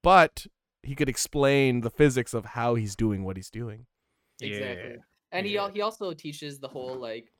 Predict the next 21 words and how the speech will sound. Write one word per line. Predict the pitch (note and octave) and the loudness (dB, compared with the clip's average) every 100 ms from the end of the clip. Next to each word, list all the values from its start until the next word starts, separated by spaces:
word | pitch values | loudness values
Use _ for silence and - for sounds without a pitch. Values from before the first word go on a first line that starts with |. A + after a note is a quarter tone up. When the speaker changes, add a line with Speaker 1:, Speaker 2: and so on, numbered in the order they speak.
| _ - | _ -20
Speaker 2:
uh, | F#2+ F2+ F2+ - - | -16 -14 -16 -16 -14
acceptance | D3 D3+ C#3+ C#3 C3 | -12 -12 -12 -12 -14
thing | - A#2+ A#2+ | -16 -16 -14
where | A2+ A2+ G#2+ _ _ _ | -12 -12 -14 _ _ _
he | - C#3 | -18 -14
learned | B2+ C3+ C3+ A#2+ | -8 -8 -10 -14
how | C#3 C#3+ | -12 -10
to | C3+ | -10
be | B2 C3+ B2+ G#2+ _ | -12 -16 -16 -20 _
a | C3+ | -18
blue | C3 B2+ B2+ B2+ A#2 A#2+ _ _ _ _ | -14 -14 -14 -16 -20 -20 _ _ _ _
giant | C3 A#2+ B2 G2+ - | -12 -12 -12 -16 -20
monster | B2+ B2+ C#3 G2+ G2 | -16 -14 -14 -18 -14
thing. | A2+ G#2 G2 - _ - | -12 -12 -14 -20 _ -20
<laughs> | F3 _ _ _ | -20 _ _ _
Speaker 1:
Ah, | - F3+ F#3+ | 4 6 8
Speaker 3:
Yeah, | F3 | 8
that's | D#3 | 8
true. | D#3+ F#3+ C3 | 6 6 4
Speaker 1:
right. | A2+ - | 0 -10
Yeah, | C3 D#3+ G3 C3+ F#2+ | -6 -2 0 -2 -4